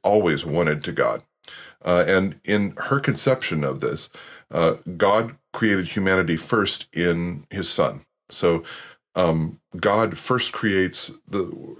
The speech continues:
uh, humanity first in his Son, uh, or, uh, existed, you know, pre-, pre-existed in the Son, that the Son had human nature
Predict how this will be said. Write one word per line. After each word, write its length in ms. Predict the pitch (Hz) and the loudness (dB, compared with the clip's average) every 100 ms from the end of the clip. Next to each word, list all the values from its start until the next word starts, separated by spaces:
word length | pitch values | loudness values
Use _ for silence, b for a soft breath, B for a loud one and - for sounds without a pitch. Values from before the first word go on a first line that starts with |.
| - | 0
uh, 800 | 92 85 71 - _ _ - 95 | 2 2 0 -12 _ _ -14 -12
humanity 460 | 80 113 95 92 | -2 2 2 2
first 440 | 113 - 123 123 101 | -2 -2 0 0 -2
in 80 | |
his 160 | 80 85 | -4 -4
Son, 360 | - 80 80 - B B B - | 0 0 -2 -8 B B B -2
uh, 100 | 95 | 0
or, 520 | - 107 117 113 - | 2 4 4 4 0
uh, 280 | - - - | -6 -6 -6
existed, 680 | 101 92 82 120 - 165 151 | -8 -4 0 0 2 2 4
you 80 | 123 | 4
know, 200 | 120 107 | 6 4
pre-, 320 | - 127 113 | 4 4 4
pre-existed 760 | 110 127 117 82 101 107 139 135 | 2 2 2 2 2 2 -2 -2
in 300 | 120 135 135 | 0 0 0
the 80 | 131 | 0
Son, 260 | 151 139 | 2 4
that 160 | 110 - | 2 0
the 80 | 95 | 0
Son 280 | - 127 | 2 4
had 200 | 113 110 | 4 2
human 400 | 90 - 107 90 | 2 0 2 2
nature 460 | 95 117 113 87 78 | 2 2 2 2 0